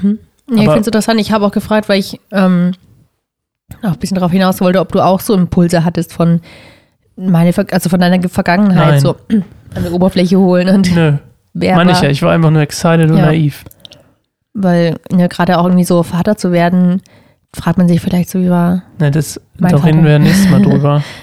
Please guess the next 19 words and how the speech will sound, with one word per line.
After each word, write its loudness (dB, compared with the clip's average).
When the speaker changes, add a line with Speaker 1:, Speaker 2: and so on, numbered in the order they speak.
Speaker 1:
Okay. -6
Speaker 2:
Weißt -8
du, -16
ich -8
mein? -2
Speaker 1:
Ja. -2
Speaker 2:
Also, 2
weil 2
hätte 0
ich 2
mal 2
machen 2
sollen, 2
habe 2
ich -2
aber 0
nicht. -2
Speaker 1:
Mhm. -2
Speaker 2:
Also 2